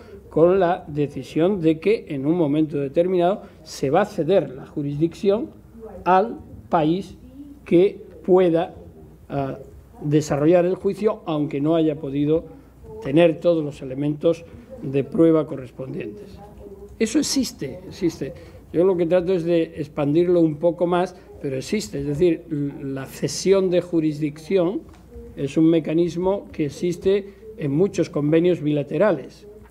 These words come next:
¿Eh? Pienso, por ejemplo, Argentina y España la tiene, eh, España, Perú la tiene, muchos países. Es decir, si no puedo terminar, yo te cedo la jurisdicción y tú sigues.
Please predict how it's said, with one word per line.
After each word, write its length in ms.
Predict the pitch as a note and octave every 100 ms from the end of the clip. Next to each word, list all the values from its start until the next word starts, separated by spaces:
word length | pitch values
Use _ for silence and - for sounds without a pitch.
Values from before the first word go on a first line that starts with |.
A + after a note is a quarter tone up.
| - - G3+ F3 E3+ - -
¿Eh? 120 | C3 D#3+ - - -
Pienso, 460 | - E3+ - E3 D#3+
por 140 | D#3+
ejemplo, 600 | D3 - D#3+ D#3 E3+ E3+
Argentina 520 | E3 C#3 - C3+ D#3 D#3
y 40 |
España 420 | D3 D3+ F3+ D#3+
la 160 | C#3+ A#2+
tiene, 360 | G3+ G3+ D3 - - - D3
eh, 320 | D3 C#3+ C#3+
España, 480 | B2+ - E3 D#3+ D#3
Perú 340 | D3+ D3+ E3+
la 180 | E3 C#3+
tiene, 380 | F#3 G#3+ F3 C#3+ - - -
muchos 420 | E3 A#3 - D#3+ E3+ D#3 - -
países. 420 | D3 C3 D#3+ C#3+
Es 60 |
decir, 400 | E3+ D#3+ F#3+ F#3 - - - -
si 280 | - - D#3+
no 200 | F#3 F#3+
puedo 300 | G3 G3+ D#3+
terminar, 460 | - D#3+ D#3+ F3 G3
yo 180 | F3+ F3+
te 100 | E3
cedo 280 | - F3+
la 100 | D3
jurisdicción 560 | D3 F3 E3+ E3+ D3+ F#3
y 60 | E3+
tú 160 | E3+
sigues. 480 | D3+ E3+ - - -